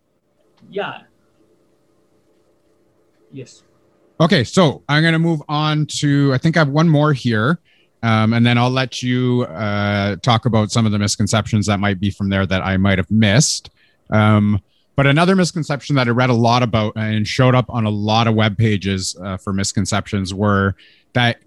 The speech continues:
Speaker 2: the, uh, Indian population is not allowed to date or they are set up in arranged marriages. Is that a misconception?
Speaker 1: <laughs> Marriages are made in heaven, right? People say
Speaker 2: Mm.
Speaker 1: like this.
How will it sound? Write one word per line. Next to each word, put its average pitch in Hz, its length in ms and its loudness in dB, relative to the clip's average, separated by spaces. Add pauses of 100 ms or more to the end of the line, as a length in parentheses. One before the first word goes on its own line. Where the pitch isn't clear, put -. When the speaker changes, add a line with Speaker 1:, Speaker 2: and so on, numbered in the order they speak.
(680)
Speaker 2:
the, 127 520 4
uh, 117 280 -4
Indian 151 320 4
population 127 640 2
is 104 180 -8
not 123 260 2
allowed 135 300 2
to 131 60 4
date 110 480 0
or 117 480 0
they 110 200 -2
are 110 80 -2
set 113 220 -6
up 113 160 -8
in 110 120 -4
arranged 101 400 -2
marriages. 90 760 -4
Is 95 160 0
that 107 160 2
a 110 40 2
misconception? 98 720 -4 (800)
Speaker 1:
<laughs> - 1300 -8
Marriages 165 500 -8
are 156 160 -10
made 139 300 -18
in 135 80 -20
heaven, 120 380 -18
right? 123 200 -20
People 127 300 -16
say 117 160 -12
Speaker 2:
Mm. 123 40 -12
Speaker 1:
like 120 220 -20
this. 156 240 -20